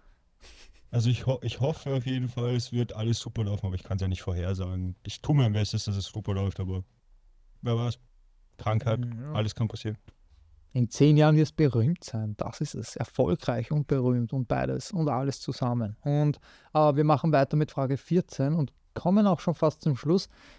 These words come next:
Speaker 2: Mit welcher Schachfigur würdest du dich denn identifizieren, Christoph?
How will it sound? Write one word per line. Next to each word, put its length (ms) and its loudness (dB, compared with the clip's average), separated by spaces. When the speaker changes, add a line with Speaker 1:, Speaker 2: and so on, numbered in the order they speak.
Speaker 2:
Mit 280 2
welcher 260 8
Schachfigur 720 0
würdest 380 2
du 160 2
dich 220 0
denn 200 2
identifizieren, 1120 0
Christoph? 600 -4